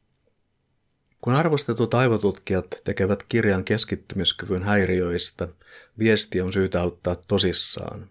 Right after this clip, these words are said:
Lääkkeeksi kiireyhteiskunnan ongelmiin ja keskittymiskyvyn katoamiseen on aiemmin ehdotettu muun muassa downshiftausta. Ennen sitä kannattaa katsoa oman päänsä sisälle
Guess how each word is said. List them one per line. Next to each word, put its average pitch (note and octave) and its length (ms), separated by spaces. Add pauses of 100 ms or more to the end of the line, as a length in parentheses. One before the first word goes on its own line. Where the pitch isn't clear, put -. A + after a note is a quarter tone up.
(640)
Lääkkeeksi G2+ 520
kiireyhteiskunnan F#2+ 1080
ongelmiin G2 840 (300)
ja - 100
keskittymiskyvyn F#2 1000
katoamiseen F#2+ 880 (340)
on C#3+ 100
aiemmin G#2+ 440
ehdotettu F#2 680
muun F#2 260
muassa F2+ 460
downshiftausta. - 1160 (760)
Ennen C#3 260
sitä A#2+ 240
kannattaa G2+ 460
katsoa F#2 380
oman A#2 280
päänsä G#2 360
sisälle F2+ 600